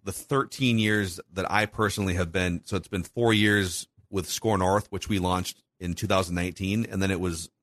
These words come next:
nine years of fifteen hundred E S P N, all under the Hubbard Radio umbrella. And we essentially, you know, after nine years, we said, "Man, we gotta, we gotta find younger audiences. We gotta, we gotta find a new way to produce content, and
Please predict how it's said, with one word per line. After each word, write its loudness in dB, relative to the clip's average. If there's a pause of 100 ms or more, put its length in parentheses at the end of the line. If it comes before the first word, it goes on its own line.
nine 2
years 0
of -4 (540)
fifteen 4
hundred 6
E 4
S 2
P -4
N, 0
all 0
under -2
the -4
Hubbard -2
Radio 0
umbrella. -6 (640)
And 2
we 6
essentially, 0
you -4
know, -2
after -2
nine 2
years, 0
we -4
said, -2
"Man, -8
we -4
gotta, 0
we -4
gotta 2
find -2
younger 2
audiences. 2
We 0
gotta, 0
we -6
gotta 2 (200)
find 2
a 2
new 2
way 4
to 0 (400)
produce 0
content, 0
and -4